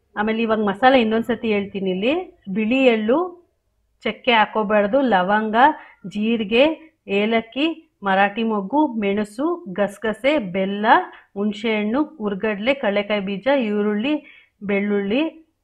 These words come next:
ಕೊಬ್ಬರಿ, ಇದಿಷ್ಟನ್ನು, ಆಮೇಲೆ ಗರಂ ಮಸಾಲ, ಅರಿಶಿನ ಹಾಕಿ ರುಬ್ಕೋಬೇಕು. ಇದಿಷ್ಟನ್ನು ರುಬ್ಕೊಳ್ಳೋದು, ಇದೆಲ್ಲ ರುಬ್ಕೊಂಡು ರೆಡಿ ಮಾಡ್ಕೋಬೇಕು. ಬೆಣ್ಣೆ, ಬೆಣ್ಣೆ must and should, ಯಾಕಂದ್ರೆ ಬಿರಂಜಿ ರೈಸಲ್ಲೂ ನಾ ಹೇಳಿದ್ದೆ ಬೆಣ್ಣೆ ಹಾಕಿದ್ರೇನೆ ಟೇಸ್ಟ್ ಬರೋದು ಅಂತ, ಹಾಗಾಗಿ ಬೆಣ್ಣೆ ಬೇಕೇ ಬೇಕು ಇದಕ್ಕೆ.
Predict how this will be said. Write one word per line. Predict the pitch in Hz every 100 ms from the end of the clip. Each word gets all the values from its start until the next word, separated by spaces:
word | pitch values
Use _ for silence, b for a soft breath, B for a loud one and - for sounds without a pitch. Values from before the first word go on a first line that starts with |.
| 185
ಕೊಬ್ಬರಿ, | - 202 185 196
ಇದಿಷ್ಟನ್ನು, | 185 - 220 220 226 - 254 285 302
ಆಮೇಲೆ | 220 208 202
ಗರಂ | 208 214 240
ಮಸಾಲ, | 226 214 220 254
ಅರಿಶಿನ | 233 190 -
ಹಾಕಿ | 220 202 277
ರುಬ್ಕೋಬೇಕು. | 214 196 - 208 202 196
ಇದಿಷ್ಟನ್ನು | 190 185 - 233 240 247
ರುಬ್ಕೊಳ್ಳೋದು, | 202 - 214 214 208 185
ಇದೆಲ್ಲ | 180 180 185 196 240
ರುಬ್ಕೊಂಡು | 214 - 233 220 190 185 B B -
ರೆಡಿ | 190 196
ಮಾಡ್ಕೋಬೇಕು. | 214 208 202 196 185 185 220 311 311 B -
ಬೆಣ್ಣೆ, | 208 220 240 302 240 214
ಬೆಣ್ಣೆ | 190 202 202 240
must | 214 190 - 233
and | 220
should, | 214 226
ಯಾಕಂದ್ರೆ | 247 220 220
ಬಿರಂಜಿ | 208 196 214 233
ರೈಸಲ್ಲೂ | 226 226 220 233
ನಾ | 233
ಹೇಳಿದ್ದೆ | 208 202 208 190
ಬೆಣ್ಣೆ | 208 190 190 214
ಹಾಕಿದ್ರೇನೆ | 196 208 226 214 220 220
ಟೇಸ್ಟ್ | 220 202 202
ಬರೋದು | 196 202 202 196
ಅಂತ, | 196 190 247 B B -
ಹಾಗಾಗಿ | 190 190 202 190
ಬೆಣ್ಣೆ | 190 214
ಬೇಕೇ | 202 190 196 220
ಬೇಕು | 202 196 196 196
ಇದಕ್ಕೆ. | 190 190 185 240 277 -